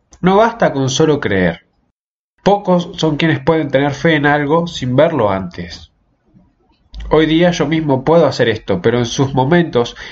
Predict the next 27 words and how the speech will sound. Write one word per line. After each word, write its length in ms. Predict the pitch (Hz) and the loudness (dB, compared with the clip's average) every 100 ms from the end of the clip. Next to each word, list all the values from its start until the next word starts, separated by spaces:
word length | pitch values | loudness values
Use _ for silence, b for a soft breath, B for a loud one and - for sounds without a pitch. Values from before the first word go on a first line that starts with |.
| B | B
necesité 840 | 120 117 131 117 120 - 127 120 - | -2 0 0 -2 -2 0 0 0 -6
cierta 400 | - 165 170 143 | -2 0 2 -2
información 560 | 127 120 120 113 160 147 | -2 -2 0 -2 0 0
y 40 | |
ciertos 380 | 135 175 165 135 | 2 2 0 -2
argumentos, 720 | 131 123 117 101 87 87 - B B B - | -2 0 -2 -2 -2 -4 -6 B B B -4
así 320 | 127 127 175 | -4 -4 -2
que 80 | 175 | -2
este 180 | 170 170 | 2 2
audio 220 | 170 170 | 4 2
está 400 | - - 156 - | 0 0 0 0
hecho 460 | 170 165 156 160 - | -4 -4 -4 -6 -6
con 160 | - 135 | 0 0
ese 180 | 156 160 | 0 -2
afán, 400 | 139 113 87 90 B B B - | -2 -2 -4 -8 B B B -2
con 160 | 131 | 0
el 80 | 135 | 2
afán 400 | 131 127 160 160 | 0 0 -2 0
de 180 | 151 139 | -4 -2
que 240 | 131 120 B B B B | -4 -4 B B B B
incluso 480 | 131 127 156 190 175 | -4 0 2 2 2
la 100 | 139 | 0
persona 360 | 120 - 131 | -2 0 0
más 200 | 127 131 | 0 -2
escéptica 640 | 131 - 170 - 113 113 107 B B _ | -2 0 -2 -2 -6 -6 -6 B B _
pueda 360 | - 165 165 143 | 2 4 4 2
comprender 640 | 127 113 117 123 135 135 | -2 -4 -2 2 2 0